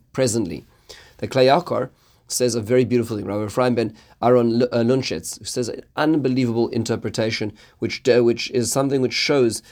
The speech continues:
the iconoclastic, the countercultural na-, notion of the nation of Israel. And that is the following. Pharaoh says, "Look, you claim there's this festival in the desert.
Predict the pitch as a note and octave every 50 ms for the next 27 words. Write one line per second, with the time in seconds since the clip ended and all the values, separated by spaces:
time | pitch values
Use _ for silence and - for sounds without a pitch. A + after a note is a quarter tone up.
0 | - _ - A2 G#2+ G#2+ - B2+ A#2+ A#2 A#2 - D3+ D3 C#3+ C#3 - A#2 G#2 A2+
1 | A2+ - - C#3 D3 D#3 C#3+ D#3 - - - - D#3+ C#3+ C#3 C3+ - A#2+ - -
2 | C#3+ C#3 C#3+ C3+ - - - C3+ B2+ A#2+ B2 B2 B2 A2+ A2 - A#2 A2+ A#2+ B2+
3 | C3 B2 - - G#2 G2 F2+ - - - _ - G2+ G2 G2 G#2+ G#2+ A2 A2 G#2+
4 | G2+ - A#2 G#2+ G#2+ - - G#2 F#2+ - A2 G#2+ F#2 - F2 D#2 D#2+ - - _
5 | _ _ _ _ _ _ A2+ A#2 B2 B2+ B2+ B2 A2+ G#2 A2+ G#2+ - A#2 G#2 G#2
6 | D#2+ C#2+ - - _ _ _ _ _ - - _ _ - - E3 E3+ E3+ D#3+ -
7 | C3+ A#2+ A#2+ G#2+ G#2+ E2 - - _ - - B2+ D#3+ G3 F#3 - - E3+ D#3 D#3
8 | D3+ C#3+ B2 A#2 B2+ A#2+ A2 A#2 - - - C3+ B2+ B2 - - A#2+ A#2 A2+ G#2
9 | G#2 F#2 A2 F#2 F#2+ C#2+ B1 - - -